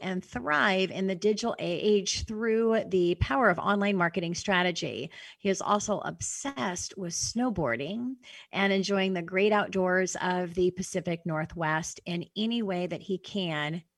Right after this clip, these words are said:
during the season and any season. He is a believer of fitness and enjoys playing soccer, basketball, and other sports to stay on top tip shape for his health,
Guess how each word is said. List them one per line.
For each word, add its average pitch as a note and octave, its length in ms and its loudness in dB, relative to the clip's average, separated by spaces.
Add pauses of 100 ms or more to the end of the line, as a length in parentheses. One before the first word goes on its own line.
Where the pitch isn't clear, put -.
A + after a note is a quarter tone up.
(180)
during D3+ 240 -2
the D#3 80 -6
season E3 720 -4
and D3 180 -8
any F#3 240 0
season. F3 640 -4 (340)
He A#3+ 160 4
is A3 100 6
a A3+ 60 2
believer A3+ 500 2
of E3 140 0
fitness C#4+ 800 -2
and G3+ 120 2
enjoys G3 460 2
playing D#3+ 320 -4
soccer, B3+ 760 0 (360)
basketball, G#3+ 880 2 (240)
and F3 120 0
other G3+ 220 2
sports G3+ 540 0
to G3 100 -4
stay F#3+ 280 0
on E3+ 200 0
top - 320 -4 (160)
tip - 240 2
shape G#3+ 440 0 (200)
for G3 460 4
his F3+ 220 -2
health, - 380 0